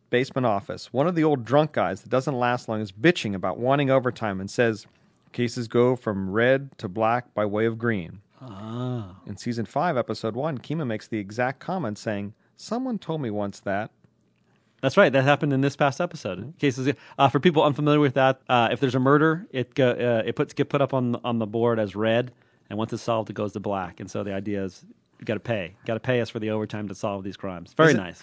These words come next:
Speaker 1: little, uh, Goodman trivia, weren't you, isn't your name up there once? And was that in Homicide? Did they put, didn't they put up names of T V critics or
Speaker 2: They
Speaker 1: something?
Speaker 2: did, actually. I wanna know
Speaker 1: Yes.
Speaker 2: if, I can't remember. I should go back on that. That would be Homicide.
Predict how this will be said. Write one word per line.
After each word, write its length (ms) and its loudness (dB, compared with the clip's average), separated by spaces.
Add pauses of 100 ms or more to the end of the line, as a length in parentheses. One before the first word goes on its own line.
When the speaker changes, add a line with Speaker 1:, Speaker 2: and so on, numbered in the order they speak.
Speaker 1:
little, 260 0
uh, 220 2
Goodman 440 -2
trivia, 280 0
weren't 300 -2
you, 120 -14
isn't 200 -6
your 100 -2
name 260 -4
up 140 -8
there 160 -6
once? 280 -8
And 160 -8
was 100 -6
that 120 0
in 60 -6
Homicide? 640 -8 (240)
Did 80 -12
they 100 -6
put, 260 -10
didn't 120 -6
they 100 -4
put 160 -6
up 240 -10
names 280 -6
of 100 -16
T 140 -10
V 100 -6
critics 420 -8
or 40 -8
Speaker 2:
They 80 8
Speaker 1:
something? 160 6
Speaker 2:
did, 100 10
actually. 260 0
I 60 0
wanna 160 -2
know 80 0
Speaker 1:
Yes. 100 0
Speaker 2:
if, 60 -2
I 40 0
can't 220 -4
remember. 300 -2
I 80 -2
should 160 -10
go 100 -2
back 240 -2
on 80 -6
that. 160 -10
That 140 -4
would 80 -4
be 80 -4
Homicide. 500 -8